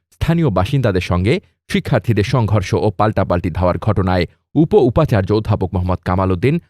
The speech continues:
প্রক্টর অধ্যাপক তানভীর মোহাম্মদ হায়দার আরিফ ও অন্তত একশো আশি শিক্ষার্থী আহত হয়েছেন।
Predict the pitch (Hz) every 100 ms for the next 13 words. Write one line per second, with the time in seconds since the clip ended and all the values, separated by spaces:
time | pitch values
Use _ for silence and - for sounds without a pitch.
0 | _ 196 185 120 104 113 110 101 95 131
1 | 123 131 107 87 87 - 92 87 87 92
2 | 95 - 101 - 117 117 104 90 82 _
3 | _ 98 - - 92 104 117 - 98 101
4 | - 98 85 107 90 92 - 98